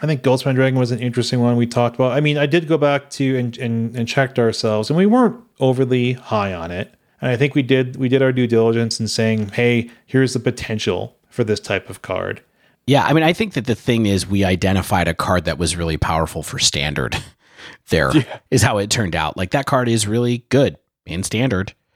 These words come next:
Speaker 2: uh, as at different points in time. Now, um, I don't know if it's good in Standard this week, but I think that it was at that level, and it's maybe just not enough to be good in, in our formats right, right now.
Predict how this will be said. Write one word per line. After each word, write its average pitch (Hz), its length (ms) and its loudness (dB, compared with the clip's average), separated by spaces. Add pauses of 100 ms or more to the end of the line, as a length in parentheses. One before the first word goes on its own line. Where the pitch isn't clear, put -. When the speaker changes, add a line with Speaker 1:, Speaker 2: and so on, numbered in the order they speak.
(340)
Speaker 2:
uh, 82 300 -2 (180)
as 90 320 -2
at 104 160 -4
different 98 220 0
points 90 200 -2
in 87 60 -4
time. 82 360 -2
Now, 76 320 -4 (280)
um, 67 400 -6
I 87 80 -2
don't 82 180 -2
know 80 100 -4
if 73 100 -6
it's - 240 -2 (200)
good 92 160 2
in 76 100 0
Standard 67 340 -2
this 82 160 -4
week, 82 420 0 (520)
but 110 200 2
I 104 120 0
think 113 180 -2
that 95 80 0
it 87 100 -4
was 92 160 -2
at 90 160 -2
that 82 200 -2
level, 80 320 -2
and 78 80 -2
it's - 140 -6
maybe 85 260 0
just 73 180 -2
not 73 220 0
enough 69 340 -6
to 92 140 -6
be 65 500 -8
good 69 220 -4
in, 60 320 -10
in 71 120 -8
our 65 120 0
formats 64 520 -4
right, 60 180 -4 (280)
right 62 160 -2
now. 53 220 -6